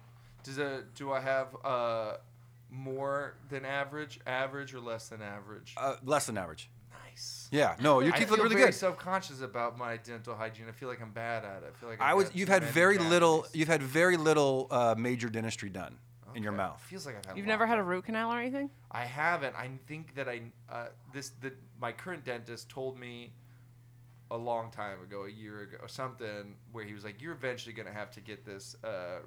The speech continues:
Speaker 1: root canal." And I asked, uh, "Does it get worse if I wait?" Uh, and he was like, "Not really. It's gonna be a root canal no matter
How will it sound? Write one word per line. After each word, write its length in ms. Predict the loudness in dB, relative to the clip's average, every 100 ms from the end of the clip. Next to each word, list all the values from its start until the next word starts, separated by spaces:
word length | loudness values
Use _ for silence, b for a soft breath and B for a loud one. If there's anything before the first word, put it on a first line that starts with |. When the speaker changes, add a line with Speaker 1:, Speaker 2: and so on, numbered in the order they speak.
| -14
Speaker 1:
root 200 | -16 -16
canal." 400 | -14 -12 -10 -12 b b b -16
And 120 | -8
I 140 | -6 -4
asked, 420 | -4 -6 -8 -14 b b -14 -8
uh, 300 | -8 -8 -10 -10
"Does 200 | -10 -8
it 260 | -10 -12 -14 -20 -20 -10
get 180 | -8 -8 -12
worse 640 | -8 -6 -4 -6 -12 -14 -16
if 100 | -10
I 100 | -10
wait?" 460 | -8 -12 -12 -14 -20 -20 b b b b -14
Uh, 40 | -10 -8 -8 -10 -10
and 140 | -12 -12
he 120 | -14
was 160 | -14 -10
like, 280 | -10 -10 -14 -16
"Not 180 | -10 -8
really. 320 | -8 -8 -8
It's 160 | -10 -12
gonna 160 | -14 -10
be 120 | -8
a 60 |
root 220 | -8 -10 -14
canal 320 | -10 -6 -6
no 80 | -6
matter 480 | -6 -4 -6 -8